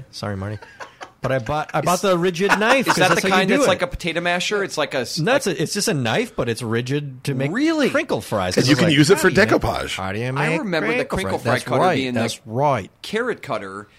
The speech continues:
Speaker 2: that looked like a potato masher.
Speaker 1: It's
Speaker 2: It
Speaker 1: the
Speaker 2: was
Speaker 1: same
Speaker 2: like,
Speaker 1: fucking thing.
Speaker 2: Right.
Speaker 1: Yeah, in effect. But
Speaker 2: Yes.
Speaker 1: so when a crinkle fry is done properly, it's got all those nooks and crannies.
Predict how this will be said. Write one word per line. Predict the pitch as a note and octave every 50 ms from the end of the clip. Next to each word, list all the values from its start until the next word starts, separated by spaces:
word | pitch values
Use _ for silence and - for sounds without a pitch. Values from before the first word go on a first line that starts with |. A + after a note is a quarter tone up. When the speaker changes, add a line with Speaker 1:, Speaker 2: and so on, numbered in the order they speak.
| _ _
Speaker 2:
that | - C#3 - D3
looked | C#3+ C#3+ E3 E3 -
like | D#3 D3+ - -
a |
potato | - - - - E3+ D#3+ D#3+
masher. | F3 A2 F#2+ E3+
Speaker 1:
It's | G3
Speaker 2:
It | F#3+ -
Speaker 1:
the | F3+
Speaker 2:
was | D3+
Speaker 1:
same | - E3 D3 C3 A2+
Speaker 2:
like, | G2
Speaker 1:
fucking | - A2 F#2 - - F2 E2+
thing. | - D#2+ D#2+ E2 E2+ C3
Speaker 2:
Right. | C3 B2+ F2+ - - - _ _ - -
Speaker 1:
Yeah, | A#2 F2+ F2 E2 E2 F2 - _
in | C#3+ A#2 G2
effect. | F2+ - - F2+ E2+ F2 - - _ _
But | C#3+ C#3
Speaker 2:
Yes. | A2 E2+ - - - -
Speaker 1:
so | - F#3 F3+
when | F3 F#3+ F#3+
a | F#3
crinkle | F#3 - G#3 G#3 G#3
fry | - - E3+ E3
is | D3+ B2+
done | B2 C#3+ C3+ A#2
properly, | C3 B2 A#2 A#2+ - B2 A#2
it's | G#2+
got | - C#3 B2
all | A#2+ A#2+
those | B2+ A2+
nooks | A#2 B2 A#2+ - D3
and | C#3+
crannies. | - - A#2+ A2+ A2+ A2+ A#2 A#2 A#2 A2+ A2 -